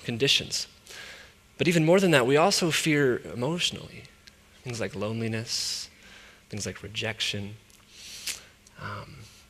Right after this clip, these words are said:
things that are internal, things that plague us, like worth, value. We fear that we're not good enough. We fear that we're not strong enough, fear that we're not beautiful enough, not smart enough.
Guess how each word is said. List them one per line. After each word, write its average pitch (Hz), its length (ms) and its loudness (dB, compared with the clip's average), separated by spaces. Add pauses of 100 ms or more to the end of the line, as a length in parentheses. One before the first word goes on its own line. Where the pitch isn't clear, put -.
(360)
things 131 160 -2
that 131 100 2
are 117 60 4
internal, 113 560 -4 (440)
things 117 200 -6
that 101 180 -2
plague 117 320 -2
us, - 420 -4 (220)
like - 180 -16
worth, 107 560 -2 (300)
value. 104 640 -4 (400)
We 113 100 -4
fear 143 240 4
that 131 140 2
we're 127 100 -2
not 101 220 0
good 135 160 -4
enough. - 500 -12 (720)
We 110 60 -4
fear - 180 2
that 117 80 2
we're 120 80 2
not 117 160 2
strong 135 400 2
enough, 101 160 -2
fear 131 220 2
that 117 100 0
we're 117 100 -2
not 101 220 0
beautiful 127 400 0
enough, 95 260 -2
not 107 200 -2
smart 135 420 0
enough. - 580 -8